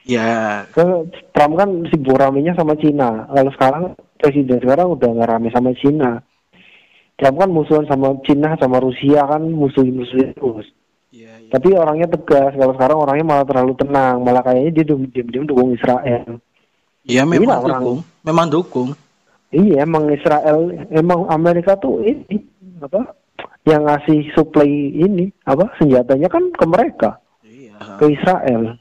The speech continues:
Speaker 1: Memang, memang.
Speaker 2: Bisnisnya mereka juga kan, bisnis senjata.
Speaker 1: Hmm.
Speaker 2: Makanya nyiptain perang tuh buat apa? Buat, buat ini, buat jual senjata.
Speaker 1: Iya, iya.
Speaker 2: Kan mahal, perang ini kan mahal senjata-senjatanya.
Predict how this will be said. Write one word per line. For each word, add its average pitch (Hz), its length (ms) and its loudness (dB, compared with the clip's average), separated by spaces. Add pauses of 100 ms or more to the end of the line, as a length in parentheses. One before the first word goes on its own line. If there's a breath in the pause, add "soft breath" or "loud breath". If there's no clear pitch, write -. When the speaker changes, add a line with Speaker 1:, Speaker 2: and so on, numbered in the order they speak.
(140)
Speaker 1:
Memang, 127 320 -20
memang. - 240 -20 (100)
Speaker 2:
Bisnisnya 143 560 0
mereka 143 320 2
juga 127 460 2
kan, 156 100 0
bisnis 127 320 0
senjata. 110 640 -2
Speaker 1:
Hmm. - 560 -20
Speaker 2:
Makanya 160 300 4
nyiptain 160 320 0
perang 175 240 2
tuh 214 80 0
buat 139 160 -2
apa? 113 240 0
Buat, 117 260 -2
buat 90 300 -2
ini, 151 260 0
buat 147 220 2
jual 127 260 2
senjata. 135 640 -2 (380 soft breath)
Speaker 1:
Iya, 107 240 -8
iya. 85 260 -12
Speaker 2:
Kan 359 220 2
mahal, 269 520 0
perang 147 300 0
ini 160 160 2
kan 226 160 2
mahal 170 380 0
senjata-senjatanya. 123 880 -2